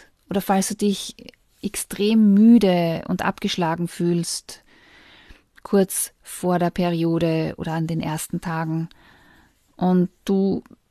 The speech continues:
weil du einfach so einen beschäftigten Alltag hast, auch gerade keine Zeit für ein Nickerchen hast, wie es die meisten von uns leider nicht haben, weil eben der Einsatz im Job und in der Familie gefordert ist,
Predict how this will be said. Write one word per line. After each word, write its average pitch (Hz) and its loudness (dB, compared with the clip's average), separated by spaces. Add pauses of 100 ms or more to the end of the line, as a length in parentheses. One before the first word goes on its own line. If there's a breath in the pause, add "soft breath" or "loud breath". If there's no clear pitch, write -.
(500)
weil 185 2
du 185 0
einfach 170 -6
so - -4
einen 175 0
beschäftigten 175 -4
Alltag 180 -4
hast, 170 -2
auch - -8
gerade 175 -2
keine 180 -4
Zeit 180 -2
für 208 -2
ein 208 6
Nickerchen 190 0
hast, 160 -8
wie 185 -2
es 180 -2
die 180 -4
meisten 190 0
von 165 -6
uns 165 -4
leider 160 -2
nicht 160 -4
haben, 160 -4 (800 loud breath)
weil 170 0
eben 190 2
der 190 0
Einsatz 180 0
im 202 2
Job 214 2
und 175 0
in 175 0
der 180 0
Familie 180 2
gefordert 160 0
ist, - -8